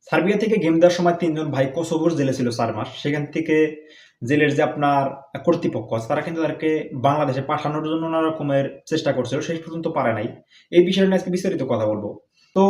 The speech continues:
প্রিয় দর্শক মণ্ডলী, আশা করছি সবাই ভালো আছেন, আমি আল্লাহর রহমতে ভালো আছি। তো আপনাদের মাঝে আরেকটা ভিডিও নিয়ে উপস্থিত হলাম। তবে আপনারা জানতেন যে এর আগেও ভিডিওটি দিয়েছিলাম আমি প্রশ্ন উত্তর পর্ব, এবং তারপরে ভিডিও করার কথা ছিল প্রশ্ন উত্তর পর্ব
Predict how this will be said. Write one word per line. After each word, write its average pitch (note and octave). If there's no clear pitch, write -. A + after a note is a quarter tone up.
প্রিয় A#3+
দর্শক A#3
মণ্ডলী, A#3
আশা F#3
করছি F#3
সবাই D#3+
ভালো D3+
আছেন, F3+
আমি C#3
আল্লাহর C3+
রহমতে C3
ভালো A#2+
আছি। C3+
তো -
আপনাদের E3+
মাঝে F3
আরেকটা E3
ভিডিও C#3+
নিয়ে D3
উপস্থিত C#3
হলাম। D#3
তবে E3+
আপনারা F3+
জানতেন F3
যে F3
এর D#3+
আগেও D#3+
ভিডিওটি C#3+
দিয়েছিলাম C#3+
আমি C3+
প্রশ্ন D#3+
উত্তর C3
পর্ব, A2+
এবং D3+
তারপরে D#3+
ভিডিও D#3
করার D#3
কথা C3+
ছিল C#3+
প্রশ্ন C#3+
উত্তর C3+
পর্ব B2+